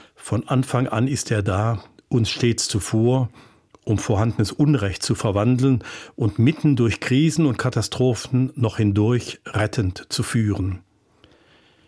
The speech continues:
Biblisch Gott sagen heißt auf jenen Schöpfer vertrauen,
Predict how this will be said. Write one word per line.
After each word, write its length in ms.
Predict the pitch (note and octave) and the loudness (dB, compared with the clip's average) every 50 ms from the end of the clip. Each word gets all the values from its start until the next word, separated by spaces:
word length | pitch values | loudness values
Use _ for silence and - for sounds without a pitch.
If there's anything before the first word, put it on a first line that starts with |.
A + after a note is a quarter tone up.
| _ _ _ _ _ _ _ | _ _ _ _ _ _ _
Biblisch 560 | - G#2+ G2 - A#2+ A2+ G#2+ - - - - _ _ _ - | 0 0 2 2 0 0 0 -2 -4 -6 -8 _ _ _ -2
Gott 200 | A2+ B2 B2 - | -2 -2 0 -2
sagen 500 | - - A#2+ A#2+ C3 B2+ C3 C3+ D3 D3 - | -2 -2 0 0 0 0 0 -2 -2 -4 -6
heißt 320 | - - A#2 A2+ A2 - | -2 -2 0 0 0 -2
auf 200 | B2+ G#2+ - G#2 | -2 -4 -2 0
jenen 280 | A2+ A2+ A#2+ C3 C3+ B2+ | 2 2 4 2 2 0
Schöpfer 380 | - - C3 B2+ - - C3 | 0 -2 -2 -2 -2 -2 -4
vertrauen, 720 | A2 - C3 B2 - - A2+ A#2+ B2+ C3 B2+ A#2+ A2+ - | -2 -2 -4 -4 -2 -2 0 2 2 4 2 2 2 0